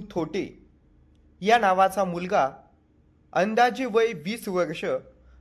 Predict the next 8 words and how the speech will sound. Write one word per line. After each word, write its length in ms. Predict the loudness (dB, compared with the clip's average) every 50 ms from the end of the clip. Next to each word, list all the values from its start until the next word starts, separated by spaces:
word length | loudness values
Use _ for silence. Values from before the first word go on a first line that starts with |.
| -10 -4 -2
हा 100 | 0 0
दिनांक 440 | 0 0 0 0 0 -2 -2 -4
वीस 480 | -4 -4 -4 -4 -8 -8 -8 -8 -8 -8
मे 180 | -6 -6 -6 -4
दोन 220 | -4 -4 -2 -2
हजार 360 | -4 -4 -2 0 0 0 0
पंचवीस 540 | -2 -6 -6 -6 -6 -8 -10 -12 -12 -10 -8
रोजी 440 | -6 -6 -6 -8 -10 -12 -16 -16